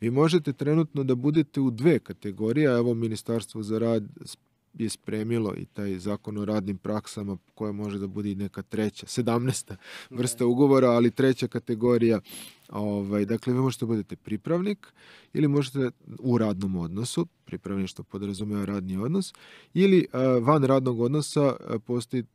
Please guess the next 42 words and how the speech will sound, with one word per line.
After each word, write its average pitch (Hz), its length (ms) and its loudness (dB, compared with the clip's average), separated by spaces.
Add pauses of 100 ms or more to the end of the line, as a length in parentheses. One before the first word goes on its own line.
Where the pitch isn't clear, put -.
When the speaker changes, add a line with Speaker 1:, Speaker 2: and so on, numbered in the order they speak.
Speaker 1:
to 110 160 -8
što - 140 -12
se - 140 -12
zove 104 180 0
stručno 110 420 -6
osposobljavanje 104 760 -4
i 101 40 -4
usavršavanje. 113 840 -2 (440)
Ono 135 200 2
je 123 60 4
dve 123 160 2
hiljade 139 280 0
četrnaeste 127 580 -4
zbog 101 260 -6
ogromnih 113 460 0
zloupotreba, 101 840 -2 (460)
a, 98 420 0
veoma 113 460 2
ograničeno, 101 800 -2
dakle, 95 300 -8
ono 95 120 -4
je 95 40 -2
ograničenog 98 640 -4
dometa, 143 400 -2
tako 135 300 -6
da 127 120 -2
za 123 140 0
novinare 117 540 2
ne 107 180 -2
može 101 280 -4
da 92 140 -6
važi, 107 420 0
jer 110 200 4 (380)
su 117 320 -2
Speaker 2:
Aha. 101 80 -20
Speaker 1:
tu 120 100 -4
u 113 120 2
pitanju 110 680 -4
samo 107 680 -4
situacije 107 580 -6
u 107 40 -2
kojima, 107 400 -4